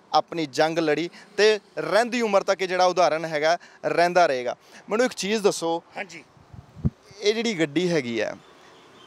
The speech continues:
Speaker 1: ਦੋ ਹਜ਼ਾਰ ਉੱਨੀ ਤੋਂ ਤੁਹਾਡੇ ਨਾਲ ਹੈਗੀ ਹੈ।
Speaker 2: ਹਾਂਜੀ।
Speaker 1: ਜਦੋਂ ਇਹਨੂੰ ਦੇਖਦੇ ਹੁੰਦੇ ਸੀਗੇ ਆਪਣੀ ਛੱਤ ਤੋਂ ਕਿ ਯਾਰ, ਇਹ ਖੜੀ ਹੋਈ ਹੈ, ਕਦੋਂ ਸੜਕਾਂ 'ਤੇ ਆਏਗੀ,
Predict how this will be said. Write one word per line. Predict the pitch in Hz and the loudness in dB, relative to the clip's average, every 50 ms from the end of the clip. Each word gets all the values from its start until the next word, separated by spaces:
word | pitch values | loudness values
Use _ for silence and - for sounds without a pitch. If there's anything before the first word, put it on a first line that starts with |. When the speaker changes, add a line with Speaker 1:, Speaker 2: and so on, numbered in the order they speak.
| - - - - | -20 -20 -20 -6
Speaker 1:
ਦੋ | 139 139 143 156 | -2 2 2 4
ਹਜ਼ਾਰ | 156 165 165 170 | 4 4 4 4
ਉੱਨੀ | 160 - - 143 151 156 160 165 | 2 0 -6 -10 -8 -6 -6 -6
ਤੋਂ | 151 165 165 | -6 -6 -4
ਤੁਹਾਡੇ | 160 160 131 104 123 123 | -4 -4 -4 -2 -4 -4
ਨਾਲ | 123 120 120 127 | -2 -2 -4 -4
ਹੈਗੀ | 120 104 101 104 104 | -6 -10 -12 -14 -14
ਹੈ। | 92 - | -14 -16
Speaker 2:
ਹਾਂਜੀ। | - - _ _ - _ - - - - - - - - 151 | -18 -20 _ _ -20 _ -20 -20 -10 -8 -8 -8 -8 -8 -2
Speaker 1:
ਜਦੋਂ | 156 165 165 180 | 0 0 2 2
ਇਹਨੂੰ | 185 185 190 156 | 0 -2 -2 -2
ਦੇਖਦੇ | 139 143 139 135 135 147 156 | 0 0 0 0 0 -4 -6
ਹੁੰਦੇ | 170 160 143 135 131 | -6 -4 -2 -2 -4
ਸੀਗੇ | 120 135 131 143 | -4 -4 -4 -4
ਆਪਣੀ | 143 120 127 139 139 | -4 -4 -4 -6 -8
ਛੱਤ | 131 - 131 120 - - | -6 -6 -6 -6 -4 -6
ਤੋਂ | 120 - 120 113 113 | -8 -8 -8 -8 -10
ਕਿ | 110 - 123 | -10 -10 -4
ਯਾਰ, | 123 123 120 | -2 -2 0
ਇਹ | 127 127 | -2 -4
ਖੜੀ | - - 123 113 123 131 | -4 -8 -8 -6 -4 -4
ਹੋਈ | 127 117 113 113 117 | -4 -4 -2 -2 -2
ਹੈ, | 117 | -2
ਕਦੋਂ | 107 - 123 123 123 | -2 -2 -4 -4 -4
ਸੜਕਾਂ | - - 117 110 - - 113 120 | -4 -4 -6 -8 -6 -4 -4 -2
'ਤੇ | 117 131 123 113 | -2 -2 -2 0
ਆਏਗੀ, | 110 110 110 113 107 110 110 113 | 0 2 0 -2 -4 -6 -10 -14